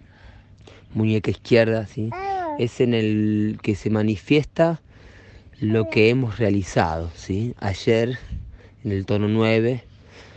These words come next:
nos preguntamos cómo llegar a la meta y cómo realizar la meta de esta onda encantada, recordando que estamos en la onda encantada de la mano. La meta de esta mano es conocer,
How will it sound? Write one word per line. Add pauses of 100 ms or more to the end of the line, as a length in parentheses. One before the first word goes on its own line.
(680)
nos
preguntamos
cómo
llegar
a
la
meta
y
cómo
realizar (160)
la
meta
de
esta
onda
encantada,
recordando
que
estamos
en
la
onda
encantada
de
la
mano. (1600)
La
meta
de
esta
mano
es
conocer,